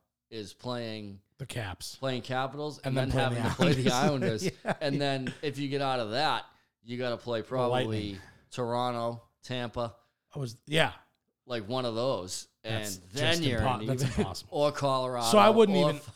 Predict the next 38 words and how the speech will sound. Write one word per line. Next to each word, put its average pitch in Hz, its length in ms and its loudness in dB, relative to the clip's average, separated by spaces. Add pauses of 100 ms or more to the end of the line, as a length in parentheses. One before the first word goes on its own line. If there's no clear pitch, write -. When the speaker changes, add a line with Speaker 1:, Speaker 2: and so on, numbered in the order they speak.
Speaker 2:
I 175 220 6
wouldn't 190 80 6
Speaker 1:
fucking 208 180 8
Speaker 2:
even 175 220 2
give 143 260 0
them 135 100 0
Speaker 1:
Vegas. 127 220 -2
Speaker 2:
crap 139 420 4 (160)
if, 127 140 -2
Speaker 1:
Like, 117 180 -4 (320)
if 143 140 -12
you 175 80 -10
get 180 200 -6
Speaker 2:
if 185 140 8
that - 100 2
Speaker 1:
bounced, 170 260 8
Speaker 2:
happened 170 280 2
to 175 60 0
them, 180 380 2
I 143 140 4
would 139 140 4
Speaker 1:
yeah. - 40 -4
Speaker 2:
be 131 120 -2
like, 120 280 -2
"Dude, 117 220 -4
what 110 80 -6
do 110 60 -6
you 107 140 -8
want 98 400 -8 (360)
them 104 160 -8
to 92 60 -10
do?" 87 200 -10 (760)
Speaker 1:
Yeah, 107 320 -8 (180)
that's 101 200 -10
such 110 300 -10
a 101 60 -10
tough 101 340 -12
run 95 360 -10